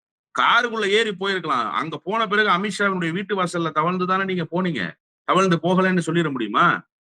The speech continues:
சரி, அதெல்லாம் நான் இன்னொரு பக்கம் வர்றேன். இப்ப நீங்க கேட்டீங்கல்ல, இது வந்து வி சி க பேசும்போது சர்ச்சையாகல, திமுக பெருந்தன்மையோட பேச்சு. திமுகவுக்கு தெரியும் வி சி கவினுடைய பலம் என்னன்னு. ஆனா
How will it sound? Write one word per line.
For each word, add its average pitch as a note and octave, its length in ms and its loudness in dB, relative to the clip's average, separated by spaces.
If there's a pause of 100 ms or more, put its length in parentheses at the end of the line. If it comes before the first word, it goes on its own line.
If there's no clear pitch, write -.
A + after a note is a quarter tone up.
சரி, D3+ 180 2 (180)
அதெல்லாம் B2 460 2
நான் A#2 240 2
இன்னொரு C3 280 0
பக்கம் B2 240 -4
வர்றேன். F#2 300 -2 (480)
இப்ப C3+ 140 0
நீங்க C3+ 200 2
கேட்டீங்கல்ல, D3+ 560 0 (720)
இது D#3 200 4
வந்து F3+ 240 0
வி G3+ 140 2
சி G#3 200 -2
க G3+ 220 0
பேசும்போது F#3 640 2
சர்ச்சையாகல, E3+ 640 2 (400)
திமுக F#3+ 480 2
பெருந்தன்மையோட F3 520 0
பேச்சு. D#3 240 -8
திமுகவுக்கு D#3+ 560 -2
தெரியும் C#3+ 360 -2 (720)
வி F#3+ 80 6
சி F#3+ 180 2
கவினுடைய C3+ 440 0
பலம் C3 300 2
என்னன்னு. A#2 360 -2 (220)
ஆனா C#3+ 180 2